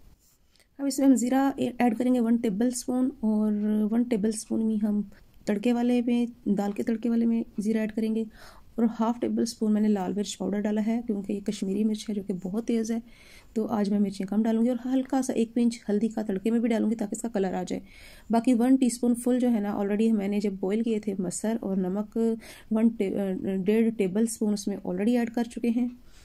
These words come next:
तो इस टाइम पे नमक हमने नहीं डाला, सिर्फ लाल मिर्च डाली है और ज़ीरा और दालचीनी वगैरह।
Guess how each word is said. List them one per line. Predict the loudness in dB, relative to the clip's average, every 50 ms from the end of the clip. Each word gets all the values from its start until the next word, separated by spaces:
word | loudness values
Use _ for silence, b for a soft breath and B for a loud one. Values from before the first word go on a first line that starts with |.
| B B -6
तो | -4 -2 -2
इस | -2 -2 -2 -2
टाइम | 0 2 2 2
पे | 2 2
नमक | 0 0 0 -2 -2
हमने | 0 0 0
नहीं | 0 0 0 0
डाला, | 0 0 0 0 -2
सिर्फ | -2 -2 -6 -8 -8 -12 -8 -4
लाल | -4 -2 -2 -2
मिर्च | 0 -2 -2 -4 -2 -2
डाली | -2 0 0 0 0
है | 0 0 0
और | -2 -4 -4 -4 -4 -4 -4 -4 -6 -6 B B B B B B B B B -2
ज़ीरा | 0 0 0 0 0 0 0
और | 0 -2 -2 -2 -4 -4
दालचीनी | -4 -4 -4 -6 -6 -8 -6 -4 -4 -4
वगैरह। | -4 -4 -4 -6 -6 -8